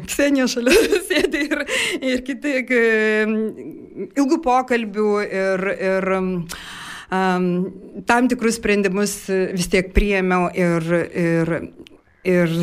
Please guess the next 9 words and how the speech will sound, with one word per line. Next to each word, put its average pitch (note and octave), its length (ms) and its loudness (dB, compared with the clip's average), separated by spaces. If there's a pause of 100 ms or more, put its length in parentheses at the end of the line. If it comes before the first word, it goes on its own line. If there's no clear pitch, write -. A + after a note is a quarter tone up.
(160)
<laughs> E4 340 2
kaip A3 180 -4
Ksenija G3+ 560 -4
kažkada F#3 400 -2
pasakė, F3 640 -2 (460)
„Tu G3+ 120 -2
nepadarei E3 400 -6
nieko D#3 320 -8
blogo.“ C3+ 300 -8